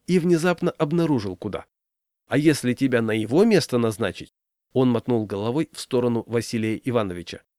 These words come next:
"За месяц в курс войдешь. Тут главное с людьми перезнакомиться.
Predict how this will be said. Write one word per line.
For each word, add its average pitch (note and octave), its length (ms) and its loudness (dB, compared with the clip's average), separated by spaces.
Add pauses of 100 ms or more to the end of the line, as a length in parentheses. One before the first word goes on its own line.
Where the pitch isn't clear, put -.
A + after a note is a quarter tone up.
(160)
"За A#2+ 240 -2
месяц F3 440 0
в - 100 -18
курс B2+ 300 -2
войдешь. G2+ 480 -6 (220)
Тут F#3 180 0
главное F#3 480 2
с - 120 -10
людьми G#3 300 2
перезнакомиться. A2 880 -4